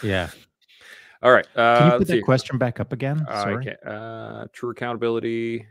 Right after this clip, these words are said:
Speaker 2: doing it
Speaker 1: Yeah,
Speaker 2: properly.
Speaker 1: so, uh, the part that I wanted to focus on, thank you again, Winterstorm four twenty-seven, bringing
Speaker 2: Mm-hmm.
Speaker 1: the heat. Come on, someone out there has gotta be bringing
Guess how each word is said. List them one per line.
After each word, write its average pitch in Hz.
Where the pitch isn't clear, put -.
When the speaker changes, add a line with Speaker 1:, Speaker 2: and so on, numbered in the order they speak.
Speaker 2:
doing 110
it 101
Speaker 1:
Yeah, 92
Speaker 2:
properly. 107
Speaker 1:
so, 117
uh, 113
the 107
part 143
that 120
I 117
wanted 107
to 87
focus -
on, 87
thank 78
you 85
again, 78
Winterstorm 85
four 85
twenty-seven, 90
bringing 92
Speaker 2:
Mm-hmm. 113
Speaker 1:
the 127
heat. 117
Come 151
on, 160
someone 160
out 120
there 90
has 95
gotta 120
be 104
bringing 107